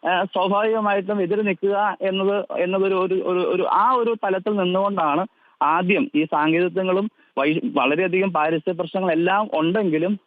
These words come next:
പഞ്ചായത്തും ഇവിടുത്തെ രാഷ്ട്രീയ പ്രതിനിധികളും ജനങ്ങളും എല്ലാം ഈ മണ്ണെടുപ്പിനെ ആദ്യം,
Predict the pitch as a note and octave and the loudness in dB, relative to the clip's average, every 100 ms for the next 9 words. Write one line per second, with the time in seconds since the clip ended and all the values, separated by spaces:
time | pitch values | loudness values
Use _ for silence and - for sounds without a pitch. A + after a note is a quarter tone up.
0 | - D3 D#3 D#3+ E3+ D#3+ F#3 D#3 D#3+ E3 | -2 0 2 0 0 -2 -4 -2 -2 -2
1 | E3 D3 C#3+ E3 D#3+ D3 C#3+ D3 D#3 D#3+ | -2 -2 -2 -4 -2 0 0 2 0 0
2 | C#3+ C#3 D3+ D#3+ B2+ C#3 D#3 _ _ - | 0 0 0 0 0 -2 -4 _ _ -2
3 | D3+ D3+ C3+ D3+ D#3 C3 D3 C3+ C3 C3+ | 0 0 0 0 0 0 -2 0 0 0
4 | C#3+ E3 | -2 -4